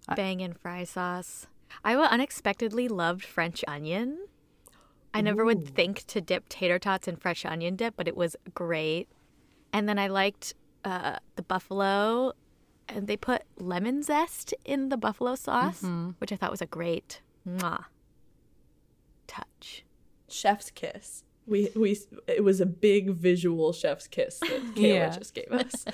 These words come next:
Speaker 1: <laughs> I think my top two would be the garlic aioli, classic, always one of my faves.
Speaker 3: Mm-hmm.
Speaker 1: And then actually, so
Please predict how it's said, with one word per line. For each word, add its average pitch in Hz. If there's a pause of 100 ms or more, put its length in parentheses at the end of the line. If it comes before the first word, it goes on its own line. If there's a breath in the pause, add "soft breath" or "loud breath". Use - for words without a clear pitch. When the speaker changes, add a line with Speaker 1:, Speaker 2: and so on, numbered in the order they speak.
(140)
Speaker 1:
<laughs> -
I 214
think 285
my 220
top 220
two 208
would 190
be 190
the 196 (160)
garlic 175
aioli, 147 (560)
classic, 139 (140)
always 156
one 143
of 139
my 139
faves. 143
Speaker 3:
Mm-hmm. 147 (680 loud breath)
Speaker 1:
And 190
then 202
actually, 202
so 180